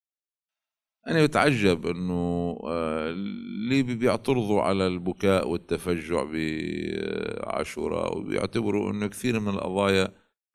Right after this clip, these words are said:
هل كم نص اللي ذكرتهم اليوم بكفوا لمجالس تعزية كل العمر،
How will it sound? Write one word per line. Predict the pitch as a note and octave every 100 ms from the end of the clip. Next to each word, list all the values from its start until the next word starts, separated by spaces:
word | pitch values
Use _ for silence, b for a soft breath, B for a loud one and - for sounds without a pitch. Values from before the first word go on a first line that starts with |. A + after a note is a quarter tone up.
| _
هل | F3+ F3 - - - _ _ _ -
كم | C#3+ D3 C#3
نص | C#3 - -
اللي | G2+ F#2+ F#2
ذكرتهم | F2+ - G#2+ G2 F#2+ E2
اليوم | D#2+ E2 F#2+ A#2+
بكفوا | C#3 D#3 D3 A2
لمجالس | F#2 F#2 F#2+ G#2+ - -
تعزية | A2 F#2+ G2 F#2
كل | - - A#2
العمر، | G2+ A#2 G#2 -